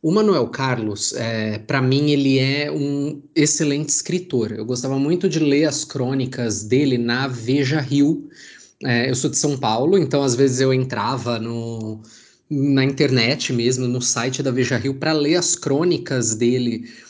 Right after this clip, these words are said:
na, na internet, e eram crônicas muito legais. Eu, eu, como escritor, gosto muito de crônica, já escrevi muita crônica, escrevo ainda, então eu sempre gostei muito. Como escritor, eu acho ele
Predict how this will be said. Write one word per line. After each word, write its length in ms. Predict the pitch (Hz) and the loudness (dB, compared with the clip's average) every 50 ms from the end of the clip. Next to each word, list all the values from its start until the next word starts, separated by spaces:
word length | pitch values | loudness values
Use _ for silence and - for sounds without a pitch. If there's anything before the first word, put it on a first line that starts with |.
| - _ - | -20 _ -6
na, 1120 | - 127 123 120 117 117 113 113 110 110 110 107 107 107 107 104 101 101 101 101 101 104 | -2 0 2 2 2 0 0 -2 -4 -4 -4 -4 -6 -6 -6 -6 -6 -6 -8 -8 -8 -6
na 120 | 107 117 120 | -4 -2 -2
internet, 500 | 123 120 135 131 131 143 147 139 - - | -2 0 0 0 0 0 -2 -2 0 2
e 60 | 180 | 2
eram 260 | 180 180 208 220 233 214 | 2 2 2 0 -2 -4
crônicas 460 | 226 - 247 247 247 262 247 285 226 | -4 -4 -4 -4 -4 -4 -4 -4 -2
muito 300 | 220 220 220 214 220 196 | 0 0 0 2 2 2
legais. 420 | 170 160 - 117 113 110 107 101 | 0 0 0 -4 -4 -4 -2 2
Eu, 180 | 127 147 160 165 | 2 4 4 4
eu, 200 | 147 143 165 185 | 4 4 4 4
como 180 | - 185 165 | 2 0 -2
escritor, 480 | 156 - - - 139 135 131 151 156 156 | -2 -2 -4 -4 -6 -4 -2 0 0 0
gosto 320 | 151 147 147 143 - - | 0 -2 -2 -2 -2 -2
muito 240 | 139 139 147 151 147 | -2 0 -2 -2 -4
de 120 | 143 131 127 | -6 -6 -6
crônica, 640 | - - 131 127 120 120 117 120 123 139 139 139 135 135 127 | -6 -2 -2 -2 0 -2 -4 -4 -4 -4 -4 -4 -4 -4 -2
já 180 | 113 123 123 | 0 0 0
escrevi 520 | 123 120 - - - 135 127 117 117 123 135 | 0 0 -2 -2 2 2 2 2 2 0 0
muita 400 | 135 131 123 127 135 135 131 120 | 0 0 0 0 -2 -2 -4 -6
crônica, 440 | - - 120 117 127 131 120 120 117 | -6 -4 -4 -2 -2 -4 -4 -4 -4
escrevo 560 | 107 - - - 123 127 131 147 135 127 123 | -2 -2 -2 0 2 2 2 2 2 -2 -2
ainda, 280 | 120 120 123 127 139 | -2 0 -2 -2 -2
então 500 | 139 123 - - - - - - - - | -4 -6 -10 -16 -16 -18 -18 -10 0 2
eu 40 | 190 | 2
sempre 260 | 180 - 185 180 185 | 2 2 0 2 2
gostei 300 | 190 190 190 190 - 214 | 2 4 4 4 4 2
muito. 200 | 202 180 160 - | 2 2 2 0
Como 180 | - - 190 220 | 0 0 2 2
escritor, 540 | 214 214 - - 185 175 - - 160 160 160 | 2 0 0 -2 -2 -2 -2 0 0 0 0
eu 140 | 160 156 147 | 0 0 -2
acho 380 | 147 147 - - - 156 143 | -2 -4 -6 -8 -8 -6 -4
ele 420 | 143 147 156 156 139 117 104 101 | -4 -2 -2 -2 -2 -4 -6 -8